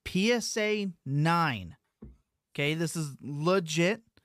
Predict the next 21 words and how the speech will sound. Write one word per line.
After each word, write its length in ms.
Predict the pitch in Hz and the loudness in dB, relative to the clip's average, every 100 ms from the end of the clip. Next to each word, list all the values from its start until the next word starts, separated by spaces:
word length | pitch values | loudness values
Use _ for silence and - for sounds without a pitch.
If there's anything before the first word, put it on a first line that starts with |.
| _ _ _ _ _ | _ _ _ _ _
C 360 | - - 190 214 | -12 -4 0 0
J 240 | 180 190 | 2 0
Stroud 720 | 185 - 165 156 151 151 147 135 _ _ _ _ _ _ _ _ _ _ _ _ _ _ _ _ _ _ - | 0 -2 0 2 2 0 -4 -12 _ _ _ _ _ _ _ _ _ _ _ _ _ _ _ _ _ _ -2
rookie 300 | 147 147 143 | -2 0 -4
card 400 | 143 131 123 117 _ _ _ _ - | -2 0 -2 -6 _ _ _ _ -6
giveaway. 520 | 135 113 107 65 - _ | -4 -2 -6 -8 -12 _
It's 140 | 127 147 | -14 -6
gonna 140 | 175 | -2
be 120 | 190 | 2
awesome. 440 | 196 233 233 320 339 _ _ _ _ _ _ _ _ - | 2 2 0 -8 -10 _ _ _ _ _ _ _ _ -12
I'm 80 | |
not 180 | 131 156 | -2 -2
gonna 140 | 185 202 | 0 0
tell 180 | 214 208 | 2 2
you 100 | 190 | 4
how 180 | 190 | 2
to 80 | 220 | 2
win 200 | 214 220 | 2 0
it 140 | 226 139 | -2 -2
just 280 | 180 220 | -2 0
yet, 240 | 208 233 | 0 0